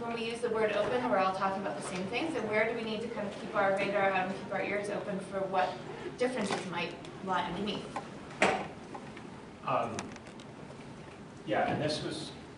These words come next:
Speaker 2: in theory, a questioning your assumption session, so it's like a questioning your assumptions light,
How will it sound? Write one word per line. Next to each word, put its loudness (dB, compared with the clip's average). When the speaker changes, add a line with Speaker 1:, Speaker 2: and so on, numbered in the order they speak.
Speaker 2:
in -6
theory, 0
a 0
questioning -4
your -4
assumption -6
session, -4
so -8
it's -6
like -4
a -10
questioning 10
your 2
assumptions -2
light, 2